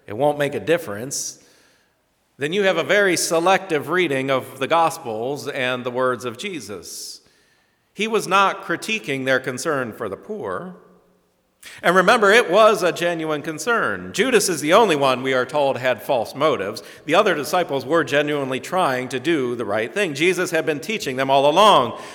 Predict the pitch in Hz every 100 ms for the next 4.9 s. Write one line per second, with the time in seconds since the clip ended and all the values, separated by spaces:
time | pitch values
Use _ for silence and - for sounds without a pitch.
0 | - 170 135 214 190 - 143 139 156 143
1 | 143 165 156 156 226 196 113 87 78 -
2 | - - _ _ _ _ _ _ _ -
3 | 147 165 139 120 160 131 120 110 110 180
4 | 127 120 107 - 143 107 90 156 -